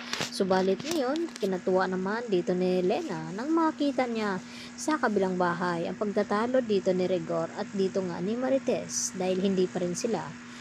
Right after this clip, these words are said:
nagiging maayos ang kanilang samahan at hindi pa rin pinapatulog ni Marites sa isang kwarto ito ngang si Rigor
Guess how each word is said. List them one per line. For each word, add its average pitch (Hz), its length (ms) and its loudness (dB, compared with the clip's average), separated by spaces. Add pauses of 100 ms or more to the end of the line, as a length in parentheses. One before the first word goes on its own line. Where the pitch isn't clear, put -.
(160)
nagiging 208 400 4
maayos 196 560 0
ang 180 80 -8
kanilang 170 400 -4
samahan 196 560 -2
at - 160 -12
hindi 180 240 0
pa 226 160 0
rin 214 160 2 (480)
pinapatulog 214 640 4
ni 185 160 2
Marites 185 560 0
sa 202 80 -2
isang 175 400 -4
kwarto 185 480 -2 (400)
ito 269 240 4
ngang 170 240 0
si 196 160 4
Rigor 185 480 4